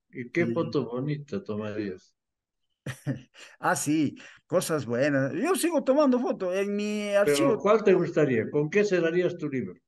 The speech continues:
Speaker 1: A ver, ¿con qué foto?
Speaker 2: Eh, la esperanza, tío.
Speaker 1: ¿Qué,
Speaker 2: Eh,
Speaker 1: cómo la,
Speaker 2: la vida
Speaker 1: cómo la
Speaker 2: continúa.
Speaker 1: verías en la cámara, la esperanza?
Speaker 2: Eh, la, este tío, eh, a veces tenemos muchos <laughs> sentimientos encontrados, nos llega a veces algo,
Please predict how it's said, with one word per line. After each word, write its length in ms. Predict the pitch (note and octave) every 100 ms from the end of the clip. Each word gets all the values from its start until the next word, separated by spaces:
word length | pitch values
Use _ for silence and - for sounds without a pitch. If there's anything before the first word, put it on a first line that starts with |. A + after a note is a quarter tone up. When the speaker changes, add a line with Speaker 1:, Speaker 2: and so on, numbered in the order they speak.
| -
Speaker 1:
A 100 | A#2
ver, 140 | A2+
¿con 220 | G#2+ A#2+ A#2
qué 120 | D3+
foto? 300 | C#3 G#2 _ _ _ _ _ - _ _
Speaker 2:
Eh, 200 | - A2+
la 120 | A2 A#2
esperanza, 640 | - B2 C#3+ C#3 A#2+ G#2+
tío. 280 | C3 A#2+ G2 _ _ _ _ _ _ _ _ _ -
Speaker 1:
¿Qué, 80 |
Speaker 2:
Eh, 540 | A#2+ C3 B2+ B2+ B2 B2
Speaker 1:
cómo 260 | F3+ F#3 F3+
la, 160 | E3
Speaker 2:
la 120 | E3
vida 220 | F3+ B3+ G3
Speaker 1:
cómo 160 | G3+
la 120 | F#3+
Speaker 2:
continúa. 120 | D#3+ D#3+
Speaker 1:
verías 420 | F3 C#3 A2 A#2+
en 100 | A#2+
la 120 | A#2
cámara, 340 | A#2+ B2 G#2+
la 120 | G2+ G2+
esperanza? 580 | - G#2 F#2+ F#2 F2+ _ _ _ _ _ _ _ _
Speaker 2:
Eh, 1120 | D3 D3 C#3 C#3 C#3 C#3 C3+ C3+ C3 C3 B2+ A#2 -
la, 440 | C3+ C#3+ C#3+ C#3
este 240 | F3+ D3 D#3+
tío, 580 | F3 D#3 C3 C3 C#3 C3+
eh, 60 | - G1+ - -
a 80 | G3+
veces 200 | F#3+ -
tenemos 520 | C#3+ D#3+ D3 B2+ -
muchos 280 | C3 C#3+ -
<laughs> 120 | -
sentimientos 720 | G3 B2+ B2 B2 C3+ C3 B2+
encontrados, 720 | A2 F#2+ G#2+ G#2 B2+ A#2+ A#2
nos 160 | G#2+ G2+
llega 240 | B2 A#2
a 40 | A2
veces 240 | A#2+ A2+
algo, 400 | A2+ A#2 A#2+ A#2